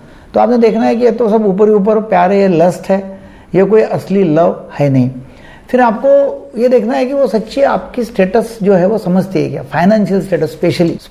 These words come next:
Financial status in the sense कि भाई finance, कि भाई आपके पास में सच्ची पैसा है नहीं है, आप कमाते हो कि नहीं हो, कि माँ बाप के ऊपर आप depend है, फिर आप वहाँ से पैसा लाते हो, तो फिर वो खर्चा करवाती है, तो कितना पैसा खर्चा करवाती है,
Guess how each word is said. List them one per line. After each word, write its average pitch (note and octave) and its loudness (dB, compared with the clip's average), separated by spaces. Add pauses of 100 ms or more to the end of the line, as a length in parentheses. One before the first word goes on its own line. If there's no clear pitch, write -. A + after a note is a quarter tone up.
Financial A3+ 2
status A#3 2
in B3 2
the A#3 0
sense C4 0
कि C4+ -4
भाई C4+ 2
finance, G#3+ 0
कि - -4
भाई A3+ 2 (180)
आपके F#3 -4
पास G3+ 2
में G3+ 0
सच्ची G3 -4
पैसा G3 2
है F3+ 0
नहीं F3 2
है, D#3 -2
आप D#3+ -4
कमाते F#3+ 0
हो F3 2
कि F3 -2
नहीं D#3 -2
हो, D3+ 0
कि D#3 -6
माँ E3+ 0
बाप G3+ 0
के G3+ -2
ऊपर F3+ -2
आप F3 -4
depend D#3+ -2
है, D3+ 2 (440)
फिर E3+ 2
आप E3 0
वहाँ F#3 2
से G#3 2
पैसा F#3+ 0
लाते E3 0
हो, D#3+ 0
तो E3 -4
फिर F#3+ 0
वो G3+ 2
खर्चा F3+ 0
करवाती F3 0
है, D#3 2
तो E3+ -2
कितना G#3+ 0
पैसा G#3 0
खर्चा F3 0
करवाती D#3 0
है, D3 0